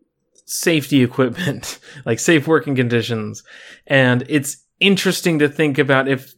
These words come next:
I think this was an older mine, so it's interesting of, like, it didn't used to be like that. They didn't used to have as many,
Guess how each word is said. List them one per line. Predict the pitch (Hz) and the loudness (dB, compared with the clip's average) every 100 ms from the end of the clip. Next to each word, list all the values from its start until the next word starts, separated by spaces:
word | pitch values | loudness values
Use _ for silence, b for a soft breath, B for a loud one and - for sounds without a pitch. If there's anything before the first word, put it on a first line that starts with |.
| - | -14
I | 123 | -14
think | - 202 226 | -2 0 2
this | - 240 208 | 0 -2 -2
was | 170 | -2
an | 160 | 0
older | 151 160 143 | 2 2 2
mine, | 120 151 226 170 131 | 2 2 2 2 2
so | 139 | 0
it's | 127 - | 0 -2
interesting | 185 185 175 175 151 | -2 -2 -2 -2 -2
of, | 131 | 0
like, | 131 120 - B B B B _ | 0 -2 -6 B B B B _
it | - 147 | -8 -2
didn't | 156 214 190 | 0 0 2
used | 180 190 | 0 0
to | - | -2
be | 127 175 | 0 2
like | 147 113 | 2 0
that. | 117 110 113 | -2 -2 0
They | 170 | 0
didn't | 196 175 - | 0 -2 -6
used | 143 160 180 - 160 | -6 -2 -2 -4 0
to | 139 127 120 123 - | 2 4 2 -2 -10
have | - 147 143 135 127 117 113 - | -6 0 2 2 2 -2 -8 -8
as | 139 117 | -6 -2
many, | 131 127 117 110 107 107 | 2 2 2 -2 -8 -14